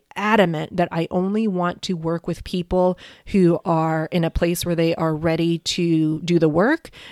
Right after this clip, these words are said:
that they are ready to start believing that there's a possibility that they can believe in themselves. I have told people on consultation calls before that I don't think that we are a good fit. And so I'm not blindly just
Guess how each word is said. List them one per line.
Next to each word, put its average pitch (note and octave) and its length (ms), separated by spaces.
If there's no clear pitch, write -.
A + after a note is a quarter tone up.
that F#3 160
they F3+ 160
are E3+ 180
ready F3+ 320
to - 180
start G#3+ 720
believing G3+ 440
that E3+ 100
there's E3+ 220
a - 40
possibility G#3 840
that G3+ 160
they F3+ 120
can E3+ 180
believe E3+ 300
in E3 100
themselves. F3 880
I G3+ 100
have A#3 100
told C4+ 280
people F3 320
on F3 400
consultation F3+ 640
calls E3 240
before E3 360
that D#3 140
I E3 120
don't E3 260
think E3+ 220
that - 100
we D#3+ 140
are D#3 100
a D3+ 80
good D3 220
fit. - 340
And F3 140
so F3+ 220
I'm G#3+ 180
not G3 280
blindly E3+ 540
just E3 380